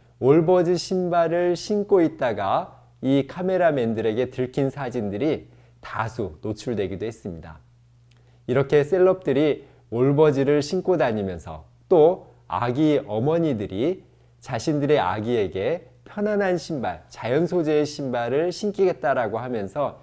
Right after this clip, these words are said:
이 올버즈는 상당히 회자되기 시작하면서 인기를 끌었습니다. 저도 이천 년 이후로는 올버즈 고객이기도 합니다. 제가 신어보니까 매우 가볍고 또 환기도 잘 되어서 편안하다라는 느낌을 받습니다.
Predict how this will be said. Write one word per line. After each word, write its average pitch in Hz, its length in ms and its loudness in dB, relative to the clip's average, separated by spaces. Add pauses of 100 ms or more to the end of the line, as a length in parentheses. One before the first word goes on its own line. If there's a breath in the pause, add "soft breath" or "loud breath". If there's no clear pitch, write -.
(120 loud breath)
이 127 100 0
올버즈는 104 760 -4 (300 soft breath)
상당히 139 880 -4 (100)
회자되기 117 520 -4
시작하면서 117 720 -10
인기를 95 480 -10
끌었습니다. 113 600 -10 (580 soft breath)
저도 143 600 4 (220 soft breath)
이천 156 400 -2
년 165 200 2
이후로는 110 600 -2 (340)
올버즈 131 580 2
고객이기도 104 680 -2
합니다. 156 540 -12 (440)
제가 117 280 -4
신어보니까 123 1080 -6
매우 110 260 -2
가볍고 92 720 -10 (320)
또 127 380 -2 (240 soft breath)
환기도 170 480 0
잘 113 320 -4
되어서 98 640 -8
편안하다라는 92 840 -10
느낌을 90 360 -12
받습니다. 76 600 -18